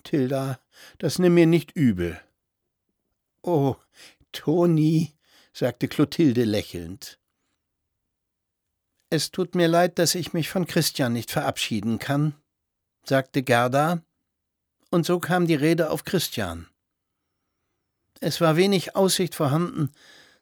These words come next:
dass er je aus der Anstalt, in der er saß, wieder hervorgehen würde,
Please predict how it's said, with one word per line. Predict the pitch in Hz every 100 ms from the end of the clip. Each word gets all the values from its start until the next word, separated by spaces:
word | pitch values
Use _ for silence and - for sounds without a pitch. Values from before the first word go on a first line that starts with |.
| _
dass | 151 -
er | 170
je | 143 170 190
aus | 160 139
der | 147 123
Anstalt, | 160 160 - 143 139 -
in | - 147
der | 135 131
er | 127 123
saß, | 123 127 131 - -
wieder | 131 131
hervorgehen | 131 - 202 160 127 113 101
würde, | 113 110 110